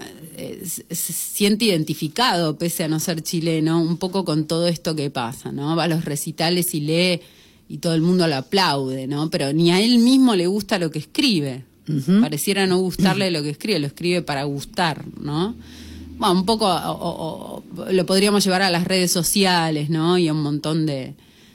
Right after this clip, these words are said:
Speaker 1: de, de otros lugares donde hoy sucede también la literatura.
Speaker 2: Bien.
Speaker 1: Eh, bien, entonces,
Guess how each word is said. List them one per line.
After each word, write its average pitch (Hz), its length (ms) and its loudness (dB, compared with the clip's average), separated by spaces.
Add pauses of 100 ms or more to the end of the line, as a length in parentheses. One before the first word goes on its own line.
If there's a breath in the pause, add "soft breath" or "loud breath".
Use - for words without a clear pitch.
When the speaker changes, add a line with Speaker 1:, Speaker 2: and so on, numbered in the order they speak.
(120)
Speaker 1:
de, 135 420 -8
de 151 160 -6
otros 160 300 -4
lugares 160 460 0
donde 139 380 -4
hoy 160 260 0
sucede 165 480 0
también 156 500 2
la 139 140 -4
literatura. 135 680 -10 (200)
Speaker 2:
Bien. 120 340 -6 (680 soft breath)
Speaker 1:
Eh, 156 760 0 (100)
bien, 175 320 2
entonces, 226 400 -2